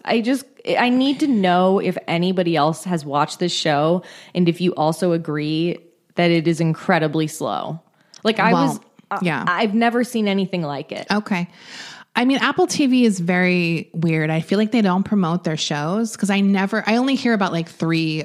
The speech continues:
Speaker 2: or four shows.
Speaker 1: Me too.
Speaker 2: And I know they have way more.
Speaker 1: Yeah.
Speaker 2: Uh,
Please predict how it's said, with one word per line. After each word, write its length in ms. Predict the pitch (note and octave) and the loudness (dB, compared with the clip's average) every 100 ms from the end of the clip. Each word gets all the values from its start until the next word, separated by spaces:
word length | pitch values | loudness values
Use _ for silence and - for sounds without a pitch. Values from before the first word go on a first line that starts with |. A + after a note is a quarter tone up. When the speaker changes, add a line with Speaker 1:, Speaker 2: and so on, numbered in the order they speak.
| - | -4
Speaker 2:
or 100 | D#3+ | -6
four 280 | - D3 D3+ | -2 -4 -2
shows. 320 | - C#3+ F3+ | -4 -4 0
Speaker 1:
Me 120 | A#3+ | 0
too. 440 | - E4+ G#3 C#3 - - - | 0 0 0 -2 -8 -14 -4
Speaker 2:
And 120 | F3+ | 0
I 80 | F3 | 4
know 180 | F3+ F3 | 4 4
they 120 | E3 | 2
have 260 | D#3 D3+ D3 | 0 -4 -4
way 140 | C#3+ | -6
more. 500 | C#3 C#3 C3 C3 C3+ - | -4 -4 -2 -4 -6 -2
Speaker 1:
Yeah. 480 | D3+ D3+ D3 C3+ | 0 2 2 -2
Speaker 2:
Uh, 40 | B2 | -4